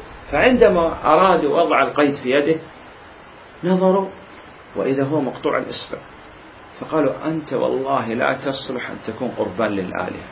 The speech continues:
اتركوه". رجع مباشرة إلى الوزير وأخرجه من السجن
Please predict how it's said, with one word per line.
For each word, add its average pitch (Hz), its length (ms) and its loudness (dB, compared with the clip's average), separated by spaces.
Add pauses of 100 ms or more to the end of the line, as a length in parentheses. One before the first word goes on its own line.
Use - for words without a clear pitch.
(300)
اتركوه". 98 400 -8 (920)
رجع 123 320 -2
مباشرة 143 880 -2 (580)
إلى 110 160 -2
الوزير 107 460 -6
وأخرجه - 480 -8 (100)
من - 60 -20
السجن - 400 -16